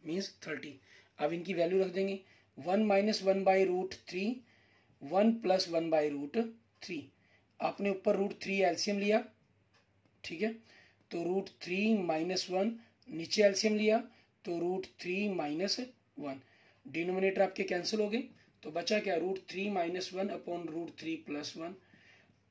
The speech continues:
आप यहाँ तक आंसर चाहें, यहाँ तक आंसर लिख सकते हैं, ठीक है। अगर नहीं चाहें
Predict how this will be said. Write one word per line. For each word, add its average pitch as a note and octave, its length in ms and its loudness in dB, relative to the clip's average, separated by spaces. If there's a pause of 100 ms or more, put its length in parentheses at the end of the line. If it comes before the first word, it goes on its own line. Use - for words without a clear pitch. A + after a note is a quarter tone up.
(160)
आप D#3+ 200 -4
यहाँ F3 260 -4
तक A3 200 2
आंसर G3 280 2
चाहें, G#3+ 260 2
यहाँ G3 180 0
तक G3+ 140 -4
आंसर G3+ 240 -2
लिख G3 100 -4
सकते F3+ 300 -4
हैं, C#3 160 -10 (540)
ठीक D#3+ 140 -10
है। G#3+ 160 0 (300)
अगर D#3+ 220 -6
नहीं E3 280 -4
चाहें A3 360 0